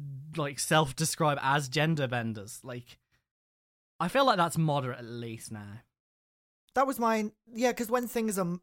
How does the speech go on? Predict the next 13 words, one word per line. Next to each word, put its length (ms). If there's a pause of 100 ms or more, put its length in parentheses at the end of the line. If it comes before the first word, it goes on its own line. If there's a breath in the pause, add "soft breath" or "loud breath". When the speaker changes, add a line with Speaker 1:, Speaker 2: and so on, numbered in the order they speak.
Speaker 1:
Oh, 120
look, 140
Speaker 2:
more 80
Speaker 1:
it's 140
me. 340
Speaker 2:
context 160
Speaker 1:
He, 140
she. 400 (120)
<laughs> 100
Speaker 2:
Oh, 400
God. 100
<laughs> 1600
Like, 280